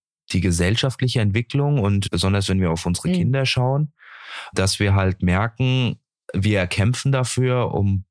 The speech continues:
Speaker 1: Polyamorie einfach bekannter zu machen, ja, um den Menschen hier in Deutschland zu zeigen, hey, das ist jetzt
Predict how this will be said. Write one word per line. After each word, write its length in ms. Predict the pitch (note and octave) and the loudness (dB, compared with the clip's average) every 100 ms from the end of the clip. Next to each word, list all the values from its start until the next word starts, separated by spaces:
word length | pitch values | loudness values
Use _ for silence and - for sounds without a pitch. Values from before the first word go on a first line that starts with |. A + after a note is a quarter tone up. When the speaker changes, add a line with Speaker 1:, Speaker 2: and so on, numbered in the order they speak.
| _ | _
Speaker 1:
Polyamorie 560 | G#2+ G#2+ F2 F#2+ G2+ | 0 2 2 2 2
einfach 280 | F2+ G2+ F2 | 0 -2 -4
bekannter 440 | F2+ - C3+ D3 C#3+ | -4 -2 -2 -2 -2
zu 120 | C#3 | -2
machen, 420 | C#3 C#3 D#3+ F3 _ - | -2 0 -2 -4 _ -2
ja, 200 | B2+ C#3+ - - - | 0 -2 -6 -10 -2
um 200 | G#2+ G2+ | 2 2
den 120 | G2 | 2
Menschen 300 | G2+ A#2+ A#2+ | 2 2 0
hier 80 | A2 | 0
in 60 | |
Deutschland 420 | G2+ G#2+ A#2 A2 - | 2 0 0 -2 -2
zu 100 | - | -4
zeigen, 580 | - A2+ C3 C3+ C#3 - - - _ | -2 -2 0 0 -2 -4 -14 -14 _
hey, 440 | A2+ C3 D3+ D#3 - - _ | 0 2 0 -2 -6 -20 _
das 200 | F#2+ G2+ | -2 0
ist 220 | A2 A2+ | 0 0
jetzt 380 | B2+ A2 - | 0 0 -2